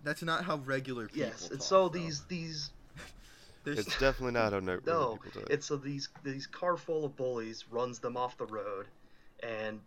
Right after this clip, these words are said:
Speaker 2: they see in the field in the distance some weird, uh, looking kid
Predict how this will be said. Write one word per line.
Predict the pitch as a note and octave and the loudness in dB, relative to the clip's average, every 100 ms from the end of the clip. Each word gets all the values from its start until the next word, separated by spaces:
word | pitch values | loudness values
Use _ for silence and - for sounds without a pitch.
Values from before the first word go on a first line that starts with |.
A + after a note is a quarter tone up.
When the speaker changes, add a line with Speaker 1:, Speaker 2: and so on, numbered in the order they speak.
| - | -8
Speaker 2:
they | B2 | -8
see | A2 - F#3 F#3+ F3+ C#3+ | -4 -4 -2 -4 -4 -2
in | C#3 | -2
the | C3+ B2 A#2+ - | 0 -2 -4 -6
field | A#2+ A#2 A2+ | -4 -2 -2
in | A2+ | -4
the | G#2+ | -6
distance | A2+ G#2 - G#2+ - | -4 -6 -8 -10 -6
some | B2 A2 G#2+ | -4 -4 -6
weird, | A#2+ D3+ C#3+ C#3+ - - - - - - - | -4 0 0 0 -4 -16 -20 -20 -20 -12 -4
uh, | B2 | -2
looking | A2+ A#2+ A#2 A2+ | 0 -2 -4 -8
kid | - A2+ G#2+ | -6 -2 -2